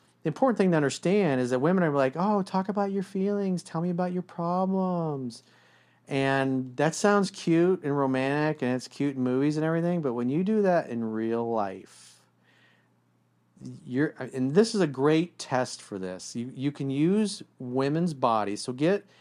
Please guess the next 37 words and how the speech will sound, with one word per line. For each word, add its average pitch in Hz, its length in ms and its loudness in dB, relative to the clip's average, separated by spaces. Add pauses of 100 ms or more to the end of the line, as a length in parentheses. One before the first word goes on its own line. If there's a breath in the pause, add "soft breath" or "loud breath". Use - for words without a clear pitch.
(300 soft breath)
get 165 160 0
some 214 180 2
women 208 300 4
that 233 100 2
you 226 140 2
know, 123 360 4
maybe 127 220 0
some 143 160 -8
pretty 165 160 0
girls 151 240 2
from 127 160 -6
work 185 420 2
or 117 60 -2
some 123 160 -4
of 120 60 -2
your 117 100 -2
female 127 320 -2
friends 170 480 0
or 117 100 -2
just, 120 460 -8
you 120 140 -6
know, 107 240 -4
some 160 120 -4
of 180 60 2
the 170 60 4
women 165 240 2
in 160 80 2
your 156 100 4
life. 160 240 4
Could 135 140 -4
be 131 40 0
your 127 100 -2
sisters, 143 440 -4
your 127 80 -2
mom, 127 320 0
or 117 40 -2
whatever. 95 500 -4